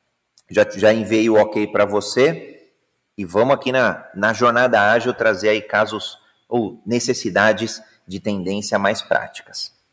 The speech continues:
Eu já enviei o ok pra você, Sara, não sei se você, é, já aceitou aí, mas tudo bem. Mikael,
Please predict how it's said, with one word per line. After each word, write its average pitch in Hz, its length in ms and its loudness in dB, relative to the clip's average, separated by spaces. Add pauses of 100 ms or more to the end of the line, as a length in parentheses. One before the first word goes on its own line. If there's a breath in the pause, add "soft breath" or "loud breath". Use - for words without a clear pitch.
(640)
Eu 120 120 4
já 131 100 4
enviei 139 360 6
o 127 80 8
ok 127 260 4
pra 110 180 2
você, 135 520 2
Sara, 107 760 0
não 101 100 -12
sei 110 200 -8
se - 100 -18
você, 104 420 -6 (520 soft breath)
é, 92 160 -4
já 104 180 0
aceitou 98 480 -2
aí, 117 440 0 (220)
mas 107 120 -4
tudo 143 120 -4
bem. 107 140 -2 (180 loud breath)
Mikael, 151 540 4